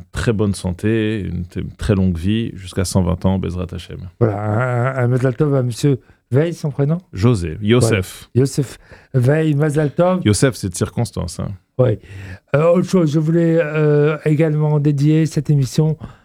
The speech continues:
Speaker 2: d'abord à toutes les personnes, euh, qui ont péri hier lors de l'attentat. Il y avait également un, un rav, euh, qui, qui est décédé. On en parlera peut-être tout à l'heure. Et puis, je voulais aussi dédier cette émission à la mémoire de monsieur Shlomo Chokroun,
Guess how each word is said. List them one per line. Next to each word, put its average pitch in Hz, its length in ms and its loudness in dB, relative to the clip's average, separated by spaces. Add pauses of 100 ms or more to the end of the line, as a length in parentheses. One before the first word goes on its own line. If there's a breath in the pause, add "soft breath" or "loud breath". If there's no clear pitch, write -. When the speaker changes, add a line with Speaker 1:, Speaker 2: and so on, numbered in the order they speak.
(160 loud breath)
Speaker 2:
d'abord 135 360 2
à 127 100 0
toutes - 160 -6
les 151 80 2
personnes, 139 580 0 (420 loud breath)
euh, 117 540 2
qui - 140 0
ont 131 100 2
péri 123 300 2
hier 123 380 2 (380 loud breath)
lors 117 280 2
de 113 140 2
l'attentat. 123 440 0
Il 123 60 2
y 113 80 0
avait 117 100 4
également 113 400 2 (400 loud breath)
un, 123 80 0
un 131 260 0
rav, 127 300 0
euh, 110 560 2
qui, 123 300 -2
qui - 160 0
est 120 40 2
décédé. 123 560 0 (420 loud breath)
On 120 120 2
en 120 80 0
parlera 120 260 0
peut-être 117 300 -6
tout 139 80 4
à - 20 4
l'heure. 147 240 2 (380 loud breath)
Et 117 80 4
puis, 147 200 0
je 131 100 2
voulais 131 180 4
aussi 143 220 0
dédier 139 240 2
cette 131 160 -4
émission 139 360 2 (440 loud breath)
à 123 120 2
la 139 160 2
mémoire 143 600 2 (340 loud breath)
de 123 80 4
monsieur 123 280 0
Shlomo 151 400 2
Chokroun, 131 640 0